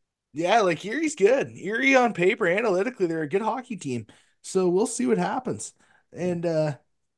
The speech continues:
that's, I, I have London one still. I think London, they lost both, they ended their streak, but they lost both games in the shootout. They still have a point streak. Right now, they're in cruise control to win tonight. They're all over Ki-,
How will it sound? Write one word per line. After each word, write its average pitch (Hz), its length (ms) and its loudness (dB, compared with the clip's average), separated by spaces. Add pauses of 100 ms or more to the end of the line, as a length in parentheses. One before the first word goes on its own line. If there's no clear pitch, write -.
(300)
that's, 180 340 -8
I, 185 200 0
I 185 140 0
have 233 200 -6
London 190 380 -2
one 196 260 0
still. 147 280 -2
I 139 100 0
think 160 180 -6
London, 185 280 -6
they 185 100 -6
lost 185 280 -6
both, 202 280 -2
they 156 300 -8
ended 220 180 -10
their 226 120 -8
streak, 185 400 -2
but 147 100 -8
they 151 100 -4
lost 160 260 -4
both 202 260 -2
games 185 240 -6
in 180 60 -8
the 170 60 -8
shootout. 156 460 -4
They 123 80 -8
still 185 180 -8
have 208 100 -6
a 202 60 -4
point 151 360 -6
streak. 151 420 -8 (540)
Right 196 260 -2
now, 190 300 -4
they're 170 180 -6
in 143 140 -10
cruise 180 280 -4
control 165 420 -6
to 151 60 2
win 156 240 -2
tonight. 143 360 -6
They're 123 160 -6
all 185 160 -2
over 180 200 -4
Ki-, 160 320 -14